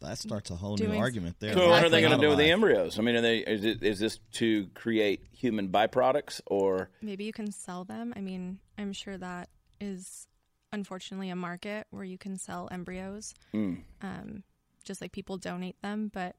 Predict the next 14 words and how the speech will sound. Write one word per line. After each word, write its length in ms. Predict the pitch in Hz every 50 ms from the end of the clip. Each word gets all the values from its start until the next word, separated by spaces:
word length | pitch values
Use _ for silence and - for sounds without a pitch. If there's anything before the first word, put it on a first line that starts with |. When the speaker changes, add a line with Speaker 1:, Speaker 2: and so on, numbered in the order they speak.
| _ _ -
Speaker 2:
I'm 140 | 202 185 180
sure 220 | - - 185 196
there's 400 | 202 180 196 180 185 - - - _ _ _ _ _ _ -
unfortunately 420 | 202 190 190 - - - 196 190
a 60 | 208 214
market 300 | - - - 196 - - _
for 120 | - - -
that 220 | 185 175 170 - _ _ _ -
in 80 | 208 202
Speaker 3:
Yeah. 120 | 190 185 175
Speaker 2:
other 80 | 170
countries. 460 | - 202 190 190 - 190 196 - - - _ _ _ _ _ _ _ _ _ -
Speaker 3:
That's 180 | 117 117 - -
sick. 300 | - 104 92 - -